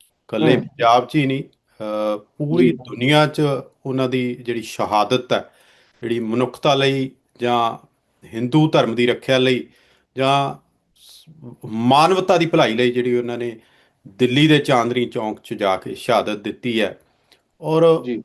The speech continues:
Speaker 1: ਉਹ, ਉਹ ਪੂਰੀ ਦੁਨੀਆ 'ਚ ਜਿਹੜੇ ਉਹਨਾਂ ਦੇ ਸ਼ਹੀਦੀ ਪੁਰਬ ਮਨਾਏ ਜਾ ਰਹੇ ਆ, ਉਹਦੇ ਲਈ, ਅਹ, ਧਾਰਮਿਕ ਤੌਰ ਤੇ ਸ਼੍ਰੋਮਣੀ ਕਮੇਟੀ,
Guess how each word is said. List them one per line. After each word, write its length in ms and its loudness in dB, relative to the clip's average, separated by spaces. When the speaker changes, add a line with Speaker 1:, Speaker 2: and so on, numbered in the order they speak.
Speaker 1:
ਉਹ, 520 2
ਉਹ 400 -2
ਪੂਰੀ 380 -4
ਦੁਨੀਆ 540 0
'ਚ 200 -6
ਜਿਹੜੇ 260 0
ਉਹਨਾਂ 160 0
ਦੇ 100 2
ਸ਼ਹੀਦੀ 300 -6
ਪੁਰਬ 240 -4
ਮਨਾਏ 300 -2
ਜਾ 220 0
ਰਹੇ 180 0
ਆ, 160 -8
ਉਹਦੇ 200 -4
ਲਈ, 340 0
ਅਹ, 800 -4
ਧਾਰਮਿਕ 400 0
ਤੌਰ 280 -2
ਤੇ 180 -6
ਸ਼੍ਰੋਮਣੀ 460 -4
ਕਮੇਟੀ, 640 -6